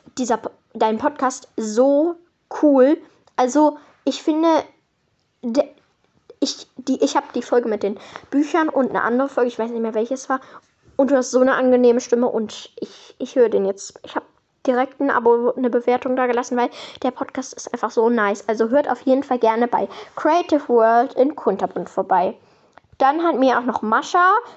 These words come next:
vom Podcast neun drei Viertel geschrieben, "Cool, dass dir mein Podcast gefällt. Deiner ist echt toll und ich freue mich immer auf eine neue Folge von dir." Oh, wie cool, dass du auch meinen Podcast hörst. Ich find's auch irgendwie cool, dass so viele Podcast-Menschen so untereinander verstrickt sind. Also jetzt nicht per WhatsApp oder so,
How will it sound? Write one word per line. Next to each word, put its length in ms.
vom 400
Podcast 480
neun 120
drei 120
Viertel 260
geschrieben, 320
"Cool, 120
dass 160
dir 260
mein 180
Podcast 520
gefällt. 320
Deiner 240
ist 100
echt 300
toll 180
und 220
ich 120
freue 280
mich 200
immer 200
auf 100
eine 220
neue 220
Folge 280
von 220
dir." 180
Oh, 180
wie 220
cool, 400
dass 300
du 160
auch 220
meinen 180
Podcast 440
hörst. 160
Ich 80
find's 240
auch 200
irgendwie 400
cool, 220
dass 360
so 200
viele 460
Podcast-Menschen 1600
so 140
untereinander 600
verstrickt 440
sind. 160
Also 160
jetzt 180
nicht 160
per 140
WhatsApp 320
oder 180
so, 140